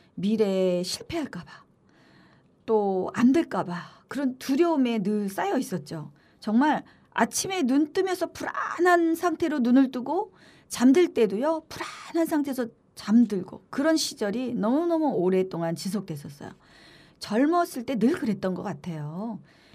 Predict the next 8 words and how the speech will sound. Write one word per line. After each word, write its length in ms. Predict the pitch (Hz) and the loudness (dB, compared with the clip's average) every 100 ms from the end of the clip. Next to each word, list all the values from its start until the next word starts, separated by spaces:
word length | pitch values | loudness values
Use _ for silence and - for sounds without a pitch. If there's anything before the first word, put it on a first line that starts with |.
| _ - | _ -12
예, 380 | 165 156 151 170 | -8 -8 -8 -12
부모님이 720 | - 269 349 330 302 294 302 294 | 0 2 4 2 2 2 0 0
또 280 | 220 214 214 | 2 4 4
시골에서 800 | 220 - 320 269 220 247 294 330 | 0 -4 -2 0 0 0 2 2
서울로 400 | 320 339 330 269 | 0 -4 -2 0
올라서 320 | 196 170 190 | 2 2 0
사업을 380 | 185 302 311 285 | -6 -4 -4 -4
했지만 720 | 302 - 196 175 185 220 156 | -10 -6 -4 -2 -2 -2 -2